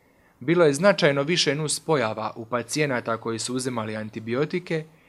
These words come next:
pri čemu su najčešće prijavljivani mučnina, povraćanje, proljev, glavobolja i osip. Uzimajući u obzir sve te dokaze zajedno,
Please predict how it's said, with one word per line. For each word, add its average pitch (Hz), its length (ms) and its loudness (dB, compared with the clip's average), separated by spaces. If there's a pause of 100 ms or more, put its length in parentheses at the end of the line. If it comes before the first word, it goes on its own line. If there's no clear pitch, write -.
(340)
pri 123 140 0
čemu 131 260 0
su - 160 -6
najčešće 165 640 2
prijavljivani 120 800 0
mučnina, 147 680 -2 (320)
povraćanje, 147 840 2 (160)
proljev, 156 440 2 (380)
glavobolja 147 680 2 (100)
i 123 140 -2
osip. 113 320 0 (920)
Uzimajući 180 600 2
u 165 40 4
obzir 135 320 2
sve 165 240 0
te 156 180 2
dokaze 117 480 -2
zajedno, 113 540 -4